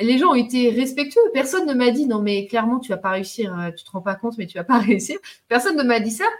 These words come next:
Mais les marques étaient dubitatives. Tout le monde était dubitatif. Euh, j'ai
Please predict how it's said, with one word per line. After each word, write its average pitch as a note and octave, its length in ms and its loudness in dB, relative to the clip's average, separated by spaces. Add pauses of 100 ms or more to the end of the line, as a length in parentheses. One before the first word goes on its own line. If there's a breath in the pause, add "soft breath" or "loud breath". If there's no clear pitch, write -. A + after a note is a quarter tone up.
(560 loud breath)
Mais D4 640 4
les A3 220 2
marques C#4 260 2
étaient A#3 200 -2
dubitatives. A#3 760 -4 (640)
Tout C4+ 100 2
le D4+ 60 2
monde F4+ 160 4
était A#3 180 0
dubitatif. B3+ 640 -2 (420)
Euh, G3+ 340 0
j'ai G#3 680 -2